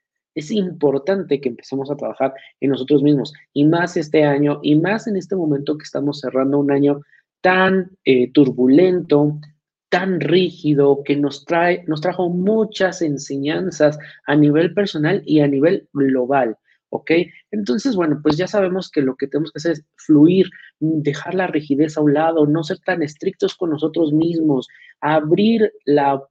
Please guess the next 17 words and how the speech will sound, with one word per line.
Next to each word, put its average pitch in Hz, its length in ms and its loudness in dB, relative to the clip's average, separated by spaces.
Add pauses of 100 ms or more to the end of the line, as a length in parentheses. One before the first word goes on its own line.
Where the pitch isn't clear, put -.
(120)
puerta 180 400 2
a 156 80 4
otras 175 400 0
posibilidades. 139 1080 -4 (640)
Y - 60 -4
si - 160 -10
siempre 208 340 -2
has - 100 -6
actuado 143 440 0
de 135 80 0
manera 135 240 -2
impulsiva, 139 640 0 (260)
has 135 200 -2
dicho 180 240 -4
las 160 240 -2
cosas 147 420 2
como 127 460 -4